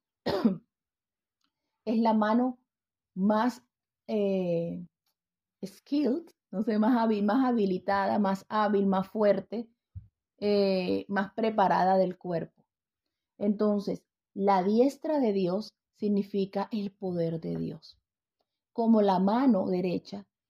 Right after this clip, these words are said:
es la parte física más poderosa. Entonces, con la, ¿qué podemos hacer nosotros con nuestras manos? De esto vamos a hablar. Entonces, ¿cuál es el significado espiritual de las manos?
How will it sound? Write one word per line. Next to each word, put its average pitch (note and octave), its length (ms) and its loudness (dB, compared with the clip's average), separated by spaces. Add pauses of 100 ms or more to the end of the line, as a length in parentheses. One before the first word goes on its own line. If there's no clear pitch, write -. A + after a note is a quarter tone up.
(140)
es A3 140 -2
la A3+ 240 2
parte G3+ 440 -2
física G#3+ 540 -8
más F#3 200 -6 (100)
poderosa. F3+ 680 -8 (1300)
Entonces, G#3+ 340 -2
con A3 260 0
la, G3+ 280 -2 (140)
¿qué C#4 180 0
podemos C4+ 500 2
hacer A3+ 240 -2
nosotros G3 400 -2
con G#3+ 160 -4
nuestras F#3 360 -8
manos? E3+ 400 -8 (100)
De G3 280 0
esto G3+ 280 -8
vamos F3+ 320 -4
a G3+ 40 -6
hablar. A3 360 -2 (680)
Entonces, G#3+ 420 -4 (760)
¿cuál F#4+ 340 2
es - 340 -4
el G#3+ 140 -2
significado G#3+ 640 0
espiritual G#3 640 -4
de F#3+ 120 -2
las F#3+ 240 -6
manos? E3+ 600 -8